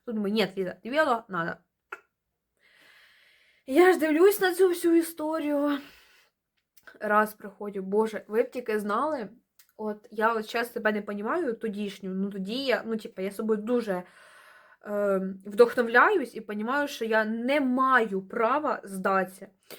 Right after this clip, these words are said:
То, що Ліза, яка робила год назад такі от тілодвіження, условно, вона прям дуже дала мені мотивацію жити в этой житті. Знаєте, я не маю ніякого права уйти. Просто не маю.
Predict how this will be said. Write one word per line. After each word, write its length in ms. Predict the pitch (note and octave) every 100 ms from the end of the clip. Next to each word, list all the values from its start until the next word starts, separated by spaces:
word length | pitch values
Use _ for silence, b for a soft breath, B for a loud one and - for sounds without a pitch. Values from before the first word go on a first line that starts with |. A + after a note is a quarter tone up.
| B
То, 120 | - A3
що 160 | B3
Ліза, 380 | A3+ A#3+ C#4 G#3+
яка 300 | F#3+ G3+ A3+
робила 440 | G#3+ G3 A#3+ A#3
год 360 | G#3 G#3 B3 B3
назад 560 | G#3+ G#3 G#3+ A3 G#3 _ _
такі 480 | G#3 G3 A3+ B3 B3
от 260 | A3 G#3 G3+ B B
тілодвіження, 920 | - B3+ A#3 G#3 G#3 A#3 E4 G4+ F#4+
условно, 560 | D4+ - A#3 G3+ F#3+ F3
вона 460 | F#3+ G3+ G#3+ C4+ C4+
прям 440 | A#3 A#3 A3+ G3+
дуже 320 | B3 C#4 A3+
дала 260 | F#3 F#3+ A3+
мені 280 | G#3 G3 F#3
мотивацію 800 | F#3 F#3 G3 G3 G#3+ A#3 G#3+ G3
жити 220 | G#3 A3+
в 40 | G3+
этой 220 | F#3+ G3+
житті. 400 | G3 F#3+ F3+ F3+ B B B B
Знаєте, 200 | A3+ A3
я 100 | A#3+
не 200 | D4+ F4
маю 160 | E4
ніякого 460 | B3+ A3+ G#3+ G3+ G3+
права 540 | - B3 E4 C4 G3+ -
уйти. 520 | G#3+ - A3 F3+ F3 _ _ _ _
Просто 400 | G#3+ D4 E4 A3
не 260 | G#3 A3+
маю. 320 | A3+ G3+ F#3+